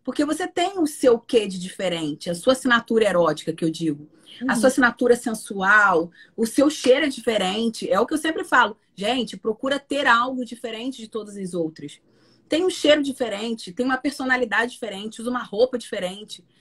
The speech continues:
Speaker 1: Você não precisa ser igual a todo mundo. Por que que você tem que ser igual a todo mundo, né? E isso é o que, pra mim, é o que mais fala. As pessoas ficam incitando umas às outras a serem iguais.
Speaker 2: Tem que ser.
Speaker 1: E aí eu sempre falo, "Cara, você quer ser liderada,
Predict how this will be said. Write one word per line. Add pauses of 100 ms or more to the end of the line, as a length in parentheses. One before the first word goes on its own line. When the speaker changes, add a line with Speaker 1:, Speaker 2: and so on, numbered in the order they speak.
Speaker 1:
Você
não
precisa
ser
igual
a
todo
mundo. (340)
Por
que
que
você
tem
que
ser
igual
a
todo
mundo, (240)
né? (260)
E
isso
é
o
que,
pra
mim,
é
o
que
mais
fala.
As
pessoas
ficam (100)
incitando
umas
às
outras (420)
a
serem
iguais. (160)
Speaker 2:
Tem
que
ser.
Speaker 1:
E
aí
eu
sempre
falo,
"Cara,
você
quer
ser
liderada,